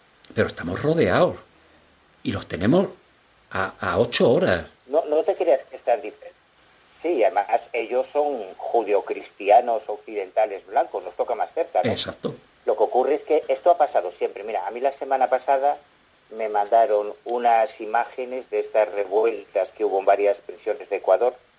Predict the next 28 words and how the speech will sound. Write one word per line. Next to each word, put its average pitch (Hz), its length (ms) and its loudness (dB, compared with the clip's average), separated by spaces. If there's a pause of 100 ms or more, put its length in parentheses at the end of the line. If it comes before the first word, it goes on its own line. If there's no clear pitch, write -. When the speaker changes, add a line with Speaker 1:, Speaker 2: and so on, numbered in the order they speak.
(680)
Speaker 2:
que 98 80 0
habían 104 220 2
sido 101 240 0
grabadas 98 500 2 (240)
por 104 240 -2
los 92 300 -6
mismos 110 440 -6 (100)
presos 113 440 -2 (340)
con 87 280 -8
teléfonos 101 500 0
móviles, 98 380 -2 (1000)
para 107 400 6
que 98 720 -6
yo 104 140 0
las 110 220 2
analizase 113 880 -2
y 110 140 -4
evaluase 98 680 0
si 107 120 -4
había 104 300 0
po-, 101 140 -4 (140)
si - 80 -14
podía 107 320 -2
haber 107 220 2
ahí, 107 240 4 (500)
eh, 98 220 -2
restos 113 400 0
de, 87 560 0